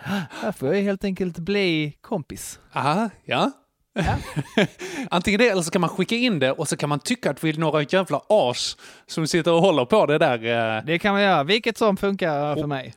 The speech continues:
Speaker 2: Win-win, säger jag.
Speaker 1: <laughs> Ni
Speaker 2: Så
Speaker 1: gör
Speaker 2: är
Speaker 1: som
Speaker 2: det.
Speaker 1: ni vill.
Speaker 2: <laughs>
Speaker 1: Det
Speaker 2: Så
Speaker 1: är
Speaker 2: är det.
Speaker 1: era, era, era skitliv. Det är era, för det är bara för er själva ni sabbar. Om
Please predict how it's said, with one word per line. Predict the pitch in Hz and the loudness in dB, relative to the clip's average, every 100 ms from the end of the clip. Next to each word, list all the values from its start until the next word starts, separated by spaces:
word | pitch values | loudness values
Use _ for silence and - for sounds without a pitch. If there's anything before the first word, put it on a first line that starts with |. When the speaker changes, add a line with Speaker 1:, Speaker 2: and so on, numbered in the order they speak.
| - | -10
Speaker 2:
Win-win, | 175 185 254 220 196 208 233 156 107 113 117 _ _ | -4 0 2 2 0 0 0 -2 -2 -6 -6 _ _
säger | - 143 151 | 0 2 4
jag. | 175 104 104 | 2 2 0
Speaker 1:
<laughs> | 220 - 240 - _ - - - | -2 -2 -10 -10 _ -20 -20 -12
Ni | |
Speaker 2:
Så | 170 190 | 2 4
Speaker 1:
gör | 185 190 | 4 4
Speaker 2:
är | |
Speaker 1:
som | 151 | 2
Speaker 2:
det. | 123 | 2
Speaker 1:
ni | 185 | 0
vill. | 147 110 | -4 -10
Speaker 2:
<laughs> | _ 220 156 - | _ -4 -4 2
Speaker 1:
Det | 208 | 2
Speaker 2:
Så | 190 | 4
Speaker 1:
är | 208 | 4
Speaker 2:
är | |
det. | 226 | 4
Speaker 1:
era, | 214 208 - | 4 2 2
era, | 220 226 226 220 220 | 0 2 4 4 4
era | 220 220 220 | 2 0 -2
skitliv. | 233 226 - 143 127 - | -2 -2 -2 -6 -8 -12
Det | 185 | -6
är | 180 202 | -2 0
era, | 202 185 | 0 -2
för | 196 185 | -2 -4
det | 185 208 | -2 0
är | 208 | 2
bara | 247 | 2
för | - 214 | 2 0
er | |
själva | 220 240 190 | 0 0 0
ni | 143 | -2
sabbar. | 156 143 | -2 -4
Om | 92 | -6